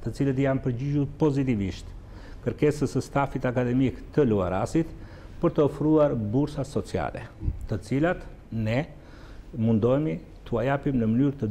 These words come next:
drejtë për drejtë. Pra, nuk është se i merr universiteti, ne lehtësojmë lidhjen. Studenti duhet të jetë me njohos atij që ka ndihmuar në jetë dhe njëkohësisht ai që ka financuar ta di kë ka financuar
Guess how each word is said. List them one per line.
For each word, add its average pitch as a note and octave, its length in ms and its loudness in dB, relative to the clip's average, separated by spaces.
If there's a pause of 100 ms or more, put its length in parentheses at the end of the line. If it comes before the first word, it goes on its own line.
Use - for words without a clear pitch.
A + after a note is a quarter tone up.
drejtë C#3 260 2
për A#2+ 200 0
drejtë. F2+ 440 0
Pra, B2 160 2 (640)
nuk D3 240 4
është - 120 0
se B2 120 4
i A2+ 80 4
merr G#2 240 4
universiteti, G2 800 -2 (260)
ne C#3+ 200 2
lehtësojmë B2 420 0
lidhjen. E2+ 360 0 (260)
Studenti D#3+ 560 4
duhet D3 220 2
të D#3 80 4
jetë D3 180 2
me C3+ 100 6
njohos C3+ 480 2
atij C3 300 0
që C3+ 100 0
ka B2+ 140 2 (380)
ndihmuar A#2 600 6
në G#2+ 140 4
jetë F3+ 400 2 (240)
dhe C3+ 140 4
njëkohësisht D#3+ 480 2
ai C#3+ 120 4
që E3+ 160 2
ka D3+ 160 2
financuar C#3 560 2
ta A#2+ 140 2
di D3 220 2 (260)
kë F3+ 140 0
ka D3 100 2 (260)
financuar D3 720 2